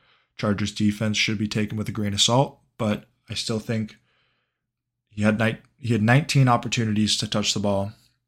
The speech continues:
uh, converted that into seventeen opportunities with the ball, and had a hundred and twelve yards. You know, it feels like he's being pretty efficient with the,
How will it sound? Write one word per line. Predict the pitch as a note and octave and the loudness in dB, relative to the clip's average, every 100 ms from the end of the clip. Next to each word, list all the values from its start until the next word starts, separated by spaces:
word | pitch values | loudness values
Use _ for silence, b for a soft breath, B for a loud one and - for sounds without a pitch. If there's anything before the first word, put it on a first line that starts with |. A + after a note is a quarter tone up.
| _ _ - | _ _ -6
uh, | G#2 F#2+ F#2 - | -4 -4 -6 -4
converted | G#2+ G#2 A2 A2 G#2 C3+ - _ _ _ _ - | -2 2 2 2 0 -4 -16 _ _ _ _ -6
that | G#2+ G#2 | -2 0
into | G#2+ G#2 G#2 - G#2 G2 F#2+ | 0 -2 -2 -2 -2 -4 -8
seventeen | - - A2 A2+ G#2 G#2+ | -8 -6 -4 -2 -2 -2
opportunities | G2 - G#2 G#2 F#2+ G2 F#2 - | -4 -6 -8 -8 -6 -6 -8 -4
with | B2+ B2+ | -4 -4
the | |
ball, | G#2 G2+ G2 G#2 b b b b _ _ - | -2 -2 -2 -8 b b b b _ _ -6
and | A2 G#2 G2+ G2 G2+ - _ _ _ | -2 0 0 -2 -6 -10 _ _ _
had | G#2+ G2 G2+ | -2 -2 -4
a | |
hundred | G2+ F#2+ F#2+ | -6 -6 -8
and | |
twelve | - G2 - | -8 -8 -6
yards. | - - - - | -8 -10 -14 -10
You | G#2+ | -4
know, | G2+ - _ _ _ _ _ _ _ _ - | -4 -6 _ _ _ _ _ _ _ _ -6
it | - | 2
feels | B2 A2+ | 4 4
like | A2 | 4
he's | A#2+ | 2
being | G#2+ A2+ G#2+ G#2 | 2 0 0 0
pretty | A2+ G#2 | 0 0
efficient | G#2 B2+ B2+ C3 | 0 2 2 0
with | - G#2+ - | -4 -6 -4
the, | G#2 G2 F#2+ | -4 -4 -8